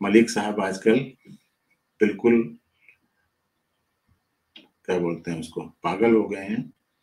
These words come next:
और कुछ भी understand बके जा रहे हैं। उनको limelight में, मतलब, अ, media के लाइमलाइट में रहने की आदत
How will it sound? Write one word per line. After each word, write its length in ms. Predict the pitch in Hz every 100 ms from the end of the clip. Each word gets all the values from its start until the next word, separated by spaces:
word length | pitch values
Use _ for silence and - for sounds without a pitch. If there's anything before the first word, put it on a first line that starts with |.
| _ _ _ _ -
और 220 | 92 92 92 90 85 80 -
कुछ 180 | 117 120
भी 260 | 117 131 120
understand 520 | - 107 107 113 101
बके 320 | 90 - 95
जा 140 | 85
रहे 160 | 82 80
हैं। 140 | 104
उनको 600 | 78 101 - 110 117 120 _ _ - - - - - - 101
limelight 580 | 104 104 104 104 104 110
में, 360 | 107 92 85
मतलब, 420 | 90 95 92 87
अ, 680 | 92 80 80 71 65 - -
media 240 | 110 113 120
के 120 | 117
लाइमलाइट 520 | 104 104 98 101 104
में 80 | 101
रहने 280 | 95 92 98
की 120 | 85
आदत 380 | - - 98